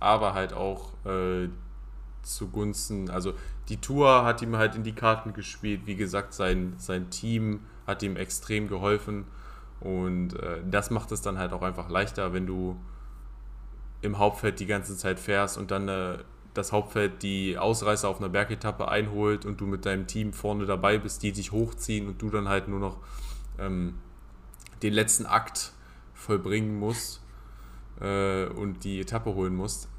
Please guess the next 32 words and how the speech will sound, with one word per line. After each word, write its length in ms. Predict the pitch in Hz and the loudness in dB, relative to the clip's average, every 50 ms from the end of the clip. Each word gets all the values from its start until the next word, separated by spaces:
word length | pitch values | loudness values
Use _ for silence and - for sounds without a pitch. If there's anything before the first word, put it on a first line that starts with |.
| - | -6
Also 440 | - 110 101 95 101 95 92 90 - - - - | -4 -2 0 2 2 0 0 -2 -6 -10 -8 2
unabhängig 460 | 127 139 139 127 101 113 110 107 98 - | 4 6 6 6 6 6 4 4 4 2
davon 320 | 113 107 - 104 95 90 | 2 0 2 0 -2 -2
will 120 | 101 92 | -2 -2
ich 80 | 92 90 | -2 -2
seine 200 | - 98 92 92 | -2 -2 0 2
Leistung 340 | 92 92 92 - - 98 95 | 2 2 2 0 -2 -4 -4
nicht 120 | 87 90 90 | -4 -4 -4
in 80 | 90 | -4
den 40 | 90 | -4
Schatten 220 | 90 92 - - | -4 -4 -6 -8
stellen. 240 | - - - 92 87 | -6 -4 -4 -2 -2
Also 160 | 87 87 90 87 | -2 -2 -2 -2
er 140 | 85 87 85 | -2 -2 -2
ist 120 | - - | -4 -6
ein 40 | - | -4
unglaublich 600 | - 110 104 98 98 87 - - 87 - - - - | -2 -2 0 0 0 -2 -4 -8 -10 -10 -10 -12 -12
starker 520 | - - - - - - 98 95 - - 92 | -10 -10 -10 -8 0 4 4 4 4 2 -6
Fahrer, 540 | - - 90 92 92 90 92 98 104 113 - - - - - - - - - - - - - - - - - | -4 0 2 2 2 4 2 0 -2 -4 -10 -16 -20 -20 -20 -20 -20 -20 -20 -20 -20 -20 -20 -20 -16 -2 2
aber 420 | 101 98 95 92 90 90 90 - - - - - - - | 4 4 6 4 4 2 0 -4 -12 -18 -20 -20 -16 -8
ich 280 | - 110 104 - - 117 | -8 -6 -6 -4 6 8
weiß 220 | 117 123 120 - | 8 8 8 4
nicht, 140 | 110 104 101 | -2 -2 -2
ob 160 | 101 - - | -4 -4 -2
man 100 | 98 95 | -2 -2
jetzt 180 | 95 90 - - | -2 -2 -4 -8
noch 80 | 90 | -8
von 180 | - - 90 87 | -6 -6 -6 -2
Doping 260 | 98 107 107 117 101 | -4 -4 -4 -4 -6
reden 300 | 87 90 87 87 87 85 | -6 -4 -6 -4 -4 -6
kann, 240 | - - 92 104 117 - - - - - - - - - - - - - | -4 -4 -4 -4 -4 -6 -10 -14 -16 -16 -16 -16 -16 -14 -14 -14 -12 -6
ähm, 320 | - 92 92 92 90 87 | -4 -2 -2 0 -2 -4